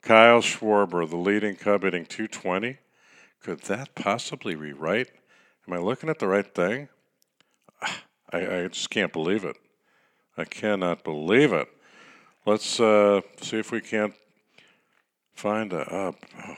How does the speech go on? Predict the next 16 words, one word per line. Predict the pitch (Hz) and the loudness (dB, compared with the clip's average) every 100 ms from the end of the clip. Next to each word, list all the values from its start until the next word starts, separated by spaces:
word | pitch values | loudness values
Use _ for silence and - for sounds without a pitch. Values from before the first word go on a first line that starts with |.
| - - | -20 -10
boy, | 92 82 82 | -6 -6 -6
that's, | 90 - | -8 -8
that's, | 92 98 - | -8 -8 -10
that's | - 101 104 - | -6 -4 -4 -8
worse | 87 - - | -8 -8 -10
than | 76 | -10
I | 65 | -12
thought. | - 71 90 - - _ _ _ _ _ _ _ _ _ | -6 -2 -2 -2 -8 _ _ _ _ _ _ _ _ _
That | 95 104 | -6 -6
is | 95 - | -8 -10
worse | 87 87 - | -10 -10 -10
than | 76 | -12
I | 73 | -14
thought. | - 95 107 - _ _ _ _ - | -10 -8 -8 -10 _ _ _ _ -10
They're | 113 | -8
horrible. | 107 113 131 73 76 | -6 -8 -8 -10 -16